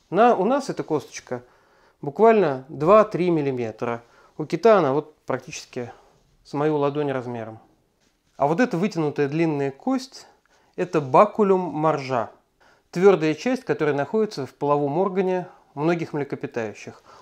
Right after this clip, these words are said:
У моржа он самый крупный и выглядит вот так, именно так он и расположен в теле моржа. А есть бакулюмы и у других млекопитающих. Подробнее мы остановимся на них в следующих роликах.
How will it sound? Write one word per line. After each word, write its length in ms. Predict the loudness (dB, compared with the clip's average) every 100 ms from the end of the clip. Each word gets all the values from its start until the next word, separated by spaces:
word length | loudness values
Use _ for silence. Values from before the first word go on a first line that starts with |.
| -6
У 60 | 4
моржа 360 | 6 8 6
он 140 | 6 2
самый 320 | 0 0 0
крупный 540 | -4 -6 -4 -6 -6
и 80 | -8
выглядит 400 | -8 -6 -6 -8
вот 160 | -8 -4
так, 240 | -4 -2
именно 240 | -4 -2 -2
так 220 | -4 -2
он 120 | -6
и 40 |
расположен 640 | -6 -6 -4 -4 -6 -8 -12 _ _ _ _ _ _
в 80 | _
теле 200 | -2 -2
моржа. 440 | 0 -2 -4 -6 -8 -20 -20 -20 -20 -20 -20 -20 2
А 480 | 8 10 10 8 2 -14
есть 380 | -4 0 0
бакулюмы 640 | 6 6 6 4 2 2 2
и 120 | 2
у 60 | 2
других 400 | 0 -2 -4 -2
млекопитающих. 920 | -2 -2 -6 -2 -2 -2 -6 -18 -20 _ -20 -10
Подробнее 640 | -4 0 2 2 0 0 -6
мы 220 | -6 -4
остановимся 500 | -2 -2 0 -2 -2
на 80 | -2
них 120 | -4
в 60 | -4
следующих 460 | -4 -4 -6 -8
роликах. 580 | -6 -6 -6 -12 -20 -20